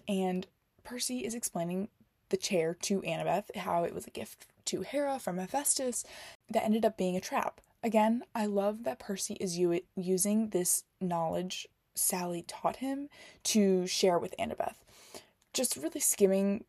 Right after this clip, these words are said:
through this n-, right now because I wanna talk about this later. Um, so they're basically, you know, sacrificing themselves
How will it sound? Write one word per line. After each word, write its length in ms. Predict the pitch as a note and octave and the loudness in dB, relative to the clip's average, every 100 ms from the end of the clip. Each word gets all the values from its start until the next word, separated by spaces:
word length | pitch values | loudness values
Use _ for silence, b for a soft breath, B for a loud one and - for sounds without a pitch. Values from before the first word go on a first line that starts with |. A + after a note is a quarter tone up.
| - | -18
through 360 | - G3 F#3 F#3 | -6 2 4 4
this 360 | G3 - - - | 2 4 2 0
n-, 160 | F3+ - | -6 0
right 180 | F#3 G3+ | 0 0
now 240 | G3 G3 | -4 -4
because 420 | G3 - F3+ D#3+ - | -6 -4 -2 -2 -2
I 160 | F#3 | -4
wanna 280 | F3+ F3+ F3+ | -2 -4 -6
talk 200 | - F#3+ | -6 -8
about 220 | - F#3 | -4 -4
this 260 | - F#3 - F3+ | -2 0 -2 0
later. 420 | F3 F3 G3 - - | 0 0 -2 -4 -6
Um, 320 | F3+ F3 E3+ | -6 -6 0
so 360 | - G3 F#3+ - _ _ - | 4 6 6 2 _ _ 2
they're 180 | G#3 | 4
basically, 720 | G3 G#3 A3+ A3 G#3 G3 F#3+ G#3+ - | 6 6 4 2 2 2 0 -6 -6
you 120 | G#3+ | -4
know, 180 | F3+ E3+ | -2 -4
sacrificing 600 | - F#3 - F#3 F#3 F3+ | -8 -12 -4 -4 -2 -2
themselves 520 | F3+ - F3 F3 F3 | -2 0 2 0 -2